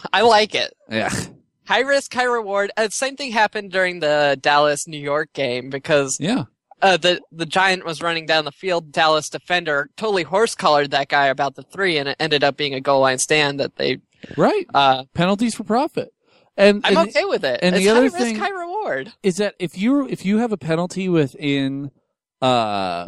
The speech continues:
Speaker 2: within two minutes, I think that they should give you the, they should give the coach the option whether he can have the time or the yardage.
Speaker 1: I agree. I think that,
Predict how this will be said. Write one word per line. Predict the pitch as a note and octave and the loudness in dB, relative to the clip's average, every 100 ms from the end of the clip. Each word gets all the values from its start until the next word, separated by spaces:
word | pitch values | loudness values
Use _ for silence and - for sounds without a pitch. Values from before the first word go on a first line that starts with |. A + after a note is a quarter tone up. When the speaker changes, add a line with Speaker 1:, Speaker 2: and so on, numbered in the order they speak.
| - | -8
Speaker 2:
within | C3 B2 D3 D3 | -6 -6 -4 -6
two | D3 E3+ D#3+ | -4 0 0
minutes, | C3+ B2+ E3+ - - - _ _ | 0 -4 -6 -10 -14 -14 _ _
I | D3 D3+ | -2 -2
think | F#3+ F3+ | -2 -4
that | F3 D#3+ | -4 -2
they | D3 | -4
should | - C3 | -4 -4
give | C#3 | -2
you | D3 | -2
the, | B2+ - C3+ | -4 -8 -2
they | C#3 | 0
should | - C3+ | 0 -2
give | D3+ E3 | -2 -2
the | |
coach | - E3 - | 0 0 2
the | C#3 | 2
option | B2+ - C#3+ | 2 0 0
whether | B2+ B2+ | 2 0
he | A#2+ B2+ | -2 -8
can | - A#2+ | -4 -2
have | A#2 | -2
the | G#2 | -4
time | - C3 C#3 D#3 F3+ E3+ | -8 -4 -2 -2 -4 -4
or | C3 C3 B2+ B2+ | 0 2 2 -2
the | B2 | -4
yardage. | A2 G#2 F#2+ - - - - _ _ _ _ | -2 -2 -2 -8 -20 -20 -20 _ _ _ _
Speaker 1:
I | G3 | 0
agree. | G#3+ G3 D#3+ | 0 0 0
I | D#3+ F#3 | 0 -2
think | C4+ A#3+ | -4 -2
that, | G3 | -2